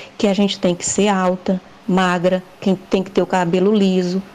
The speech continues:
os olhos claros, tem que ser sarada, tem que ser simpática, tem que ser inteligente, tem que ser gentil, tem que ser adorável e compreensível. Ufa, é coisa demais. As mulheres, elas assumiram ao mesmo tempo os papéis de dona de casa,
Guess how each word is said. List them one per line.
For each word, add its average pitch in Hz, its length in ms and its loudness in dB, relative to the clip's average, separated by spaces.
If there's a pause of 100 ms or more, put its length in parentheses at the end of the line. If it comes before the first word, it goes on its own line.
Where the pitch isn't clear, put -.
os 170 160 2
olhos 180 320 0
claros, 180 560 0
tem 175 160 0
que 175 80 -6
ser 180 140 0
sarada, 180 580 0
tem 175 180 -2
que 170 80 -14
ser - 140 -2
simpática, 180 760 -2
tem 175 160 -2
que 170 80 -6
ser - 120 -2
inteligente, 175 840 0
tem 170 160 -2
que - 80 -8
ser 165 180 0
gentil, 185 580 0
tem 175 180 -2
que 170 80 -12
ser - 160 -2
adorável 190 680 0
e 247 60 0
compreensível. 247 1040 0 (800)
Ufa, 254 440 0 (300)
é 247 100 0
coisa 214 340 2
demais. 190 720 -2 (520)
As 190 180 0
mulheres, 208 640 0
elas 196 260 0
assumiram 208 600 0
ao 202 100 2
mesmo 254 400 2
tempo 214 380 -2
os 196 100 -6
papéis 190 480 0
de 180 80 -4
dona 208 300 0
de 226 100 0
casa, 202 480 -2